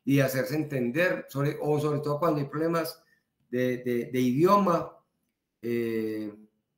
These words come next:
entonces dice uno que el comunicado no es válido, pero hermano, muchas gracias por, por tratar de, de hacer el comunicado, de, de hacer, de que el comunicado fuera válido. Sí encontré como dos, dos, tres correos de,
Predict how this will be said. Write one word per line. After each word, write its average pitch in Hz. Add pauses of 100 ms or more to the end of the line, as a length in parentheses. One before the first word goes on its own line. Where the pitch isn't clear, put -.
(540)
entonces 123
dice 139
uno 117
que 101
el -
comunicado 120
no 151
es 147
válido, 143
pero 113 (420)
hermano, 123
muchas 135
gracias 135
por, 120
por 117
tratar 110
de, 123
de -
hacer 104
el 98
comunicado, 101
de, 113
de 110
hacer, 101 (580)
de 120
que 123
el 120
comunicado 113
fuera 127
válido. 107 (440)
Sí -
encontré 123
como 120
dos, 110
dos, 117
tres 127
correos 127
de, 107